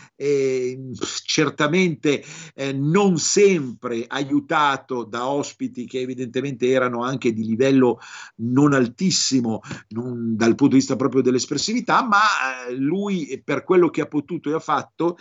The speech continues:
eh, insomma, ha creato una televisione comunque popolare, che poi è sempre, è il, ehm,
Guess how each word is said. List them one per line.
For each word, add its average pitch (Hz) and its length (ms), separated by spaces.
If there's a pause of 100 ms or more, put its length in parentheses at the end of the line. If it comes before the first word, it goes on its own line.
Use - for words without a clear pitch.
(340)
eh, 120 460
insomma, - 240
ha 170 180
creato 170 840
una 156 260
televisione 151 640
comunque 190 640
popolare, 104 720
che 120 240
poi 139 220
è - 20
sempre, 123 560 (400)
è 113 100
il, 113 500
ehm, 104 760